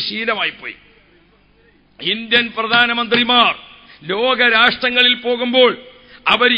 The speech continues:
ഇന്ത്യയുടെ അഭിമാനമായി ഉയർത്തിക്കാണിക്കുന്നത് ഇന്ത്യയിലെ അറുപത്തഞ്ച് എഴുപത്തഞ്ച് ശതമാനം വരുന്ന യുവശക്തിയെ കാണിച്ചുകൊണ്ടാണ് ഇന്ത്യൻ പ്രൈം മിനിസ്റ്റർമാർ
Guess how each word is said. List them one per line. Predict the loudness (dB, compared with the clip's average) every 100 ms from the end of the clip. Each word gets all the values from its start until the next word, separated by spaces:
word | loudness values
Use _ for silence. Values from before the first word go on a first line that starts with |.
| 0
ഇന്ത്യയുടെ | -4 2 4 4 4 2
അഭിമാനമായി | 2 2 2 4 6 6 4 4 2 2
ഉയർത്തിക്കാണിക്കുന്നത് | 0 -2 -4 -2 0 0 -2 -4 -2 -2 -4 -6 -16 -16 -6 -4
ഇന്ത്യയിലെ | -4 -2 0 2 2 2 0
അറുപത്തഞ്ച് | -2 -2 -4 -6 -4 -4 -2 -2 0
എഴുപത്തഞ്ച് | 0 -2 -4 -4 -4 -4 -4
ശതമാനം | -4 -2 0 0 0
വരുന്ന | -2 0 0 0 -2 -18 -12 -8
യുവശക്തിയെ | -2 2 2 2 -2 -2 -2 0
കാണിച്ചുകൊണ്ടാണ് | -2 -4 -6 -8 -2 0 0 -2 -8 -14 -6 -4
ഇന്ത്യൻ | -2 -2 -2
പ്രൈം | -2 -2 -2
മിനിസ്റ്റർമാർ | -4 -4 -2 2 0